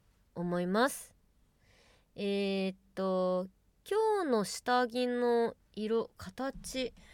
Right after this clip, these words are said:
えーっと、今日はピンクのリボンのついた可愛い下着ですね。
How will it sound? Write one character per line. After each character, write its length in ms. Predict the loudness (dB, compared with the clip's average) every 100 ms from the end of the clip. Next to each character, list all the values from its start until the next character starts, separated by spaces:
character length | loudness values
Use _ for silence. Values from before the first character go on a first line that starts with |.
| -20 -20 -20 -14 -2
え 40 |
ー 260 | 2 2 2
っ 40 | -4 -10
と、 480 | -2 0 2 0 -2 -6 -20 -20 -12
今 260 | -8 -2 2
日 40 |
は 100 | 2
ピ 160 | 2 0 2 2 0
ン 60 | -4
ク 120 | -2 0
の 600 | 4 4 4 4 0 -4 -8
リ 240 | -2 -2
ボ 180 | 0 0
ン 100 | 0
の 100 | -4
つ 200 | -6 -8
い 100 | -6
た 120 | -8
可 280 | -6 -2 0
愛 140 | 0 -2
い 400 | -6 -6 -10 -14 -20 -20 -20 -20 -20 _
下 360 | -20 -12 -6 -6
着 120 | -4
で 120 | -6
す 140 | -8 -8
ね。 260 | -8 -10